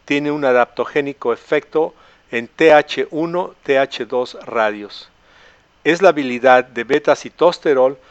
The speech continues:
para balancear el sistema inmunológico que le da su aparente mágica habilidad para soportar tan gran variedad de desórdenes inmunológicos.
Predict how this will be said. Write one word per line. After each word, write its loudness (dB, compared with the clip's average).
para 2
balancear 0
el 0
sistema -6
inmunológico -6
que -4
le -2
da 2
su -6
aparente -2
mágica -4
habilidad -2
para 0
soportar -2
tan -6
gran 0
variedad -2
de -8
desórdenes -8
inmunológicos. -10